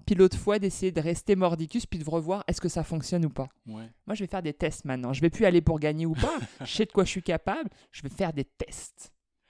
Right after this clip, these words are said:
Speaker 1: C'est des tests relous, là.
Speaker 2: Mhm.
Speaker 1: <laughs>
Speaker 2: Mais c'est, c'est une très, très intéressante question que tu poses là. Parce que je me suis posé aussi cette question.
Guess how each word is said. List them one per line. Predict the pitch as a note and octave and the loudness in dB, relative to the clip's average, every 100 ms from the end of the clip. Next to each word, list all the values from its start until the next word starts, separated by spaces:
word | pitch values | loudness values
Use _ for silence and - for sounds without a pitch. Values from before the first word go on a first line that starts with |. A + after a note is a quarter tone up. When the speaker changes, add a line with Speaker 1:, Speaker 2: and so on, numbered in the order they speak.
| - | -4
Speaker 1:
C'est | G3 | -2
des | D3+ | 0
tests | F#3+ F3 | 0 -2
relous, | - E3 E3 E3 | 2 2 4 2
là. | A#2+ - F#3 - | 0 2 0 0
Speaker 2:
Mhm. | A#3+ C#4+ - E4 - D4+ D4 | 8 10 12 10 10 8 6
Speaker 1:
<laughs> | - C4 D4 - - - | 6 2 2 0 -18 -6
Speaker 2:
Mais | E3 | -6
c'est, | - D3+ | -4 -8
c'est | C#3+ | -8
une | C#3 C#3+ | -8 -10
très, | - F3+ F3 C#3+ - _ _ | -10 -8 -8 -10 -14 _ _
très | - E3 D3+ B2 | -12 -8 -8 -8
intéressante | B2 A#2+ A2+ B2 A#2+ | -8 -8 -12 -10 -10
question | A#2 B2 | -10 -12
que | A#2 | -12
tu | B2 | -14
poses | - A#2+ A2 G2+ | -12 -12 -12 -12
là. | G#2 G2+ _ _ - - - - | -14 -16 _ _ -20 -20 -16 -8
Parce | C3+ - | -8 -6
que | C3+ B2 D2+ - _ _ - - | -8 -10 -10 -20 _ _ -20 -6
je | D3+ | -4
me | |
suis | E3 | -2
posé | G#3+ E3+ E3 | -2 -2 -2
aussi | D#3+ | -6
cette | D#3 - | -10 -8
question. | C#3 - C3+ C3+ | -10 -10 -10 -10